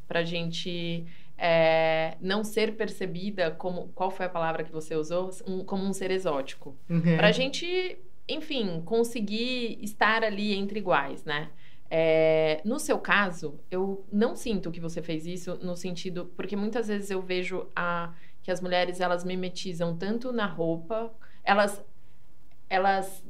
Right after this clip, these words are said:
Speaker 1: tentam tirar a sua feminilidade. E isso é uma coisa que você nunca fez, né? Então, assim, você sempre foi uma, uma pessoa extremamente feminina, uma mulher super feminina, é, sempre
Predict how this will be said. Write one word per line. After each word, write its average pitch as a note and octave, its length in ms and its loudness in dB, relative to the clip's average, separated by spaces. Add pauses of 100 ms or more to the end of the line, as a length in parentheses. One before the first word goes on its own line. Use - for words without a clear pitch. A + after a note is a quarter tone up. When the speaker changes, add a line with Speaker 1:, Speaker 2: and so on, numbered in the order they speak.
Speaker 1:
tentam A#3 800 4
tirar A3+ 480 4
a C4 80 4
sua B3 220 0
feminilidade. G3 1080 0 (140)
E G3 200 2
isso G#3 200 0
é G#3+ 40 4
uma G3+ 180 2
coisa G3 280 -2
que F#3 120 -6
você G#3+ 500 -2
nunca B3+ 360 -2
fez, C#3+ 420 -4
né? D3+ 300 -6 (100)
Então, D#3+ 320 -4
assim, E3 440 -4
você D#3+ 240 -6
sempre B3 420 -4
foi F#3+ 240 -2
uma, F#3 140 0 (160)
uma F3 180 -4
pessoa F#3 280 -6
extremamente G3+ 680 -4
feminina, F3 680 -2
uma E3 120 -4
mulher F3 380 -2
super G#3+ 360 -4
feminina, E3 800 -4 (420)
é, E3+ 320 2
sempre A#3+ 920 2